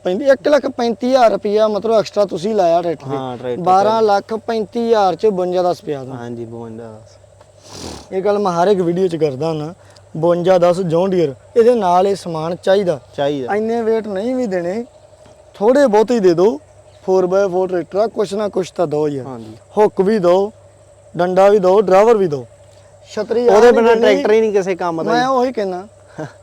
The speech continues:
Speaker 1: ਵੀ ਛਤਰੀ ਨਹੀਂ ਦੇਣੀ, ਕੱਪੜੇ ਵਾਲੀ ਦੇ ਦਿਓ, ਕੁਛ ਤਾਂ ਦਿਓ ਨਾ।
Speaker 2: ਹਾਂ।
Speaker 1: ਕੁਛ ਤਾਂ ਦਿਓ, ਇਹ ਇਕੱਲਾ ਹੀ ਟਰੈਕਟਰ ਦਿੰਦੇ
Speaker 2: ਇਹ
Speaker 1: ਆ, ਹਨਾ?
Speaker 2: ਇਕੱਲਾ ਟਰੈਕਟਰ ਹੀ ਦਿੰਦੇ ਆ ਬਸ।
Speaker 1: ਹਾਂ। ਆਹ ਮਗਰ weight ਵੀਰੇ ਕਿੰਨੇ? ਅੱਗੇ ਤਾਂ weight ਆਪਣਾ ਹੈਗਾ ਚਾਰ ਕੁਇੰਟਲ ਤੋਂ ਉੱਤੇ ਆ, ਹਨਾ?
Speaker 2: ਹਾਂ,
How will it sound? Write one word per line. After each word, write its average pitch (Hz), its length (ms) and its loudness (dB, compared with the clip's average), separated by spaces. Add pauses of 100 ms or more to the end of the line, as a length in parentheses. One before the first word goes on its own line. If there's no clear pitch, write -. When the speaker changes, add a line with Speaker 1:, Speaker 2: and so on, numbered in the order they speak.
(100)
Speaker 1:
ਵੀ 214 140 -8
ਛਤਰੀ 220 400 -6
ਨਹੀਂ 254 220 -4
ਦੇਣੀ, 247 240 -4
ਕੱਪੜੇ 247 340 2
ਵਾਲੀ 285 160 6
ਦੇ 185 120 4
ਦਿਓ, 185 140 2
ਕੁਛ 294 280 -2
ਤਾਂ 285 180 0
ਦਿਓ 220 260 4
ਨਾ। 180 140 -4
Speaker 2:
ਹਾਂ। 139 480 -10
Speaker 1:
ਕੁਛ 254 160 -4
ਤਾਂ 254 140 -4
ਦਿਓ, 247 140 -2
ਇਹ 330 40 -2
ਇਕੱਲਾ 302 300 0
ਹੀ 339 40 0
ਟਰੈਕਟਰ 277 260 0
ਦਿੰਦੇ 226 240 0
Speaker 2:
ਇਹ 214 60 6
Speaker 1:
ਆ, 208 40 6
ਹਨਾ? 196 80 2
Speaker 2:
ਇਕੱਲਾ 190 220 6
ਟਰੈਕਟਰ 170 400 0
ਹੀ 175 100 2
ਦਿੰਦੇ 147 320 0
ਆ 156 80 0
ਬਸ। 147 340 -4 (360)
Speaker 1:
ਹਾਂ। 165 260 -8 (300)
ਆਹ 254 120 -4
ਮਗਰ 247 300 2
weight 240 300 4
ਵੀਰੇ 247 200 4
ਕਿੰਨੇ? 220 360 -4
ਅੱਗੇ 214 200 0
ਤਾਂ 247 120 -2
weight 247 240 2
ਆਪਣਾ 240 240 -6
ਹੈਗਾ 240 180 0
ਚਾਰ 208 340 0
ਕੁਇੰਟਲ 208 300 -8
ਤੋਂ 220 100 -4
ਉੱਤੇ 214 300 -2
ਆ, 185 120 2
ਹਨਾ? 240 180 -2
Speaker 2:
ਹਾਂ, 147 260 -2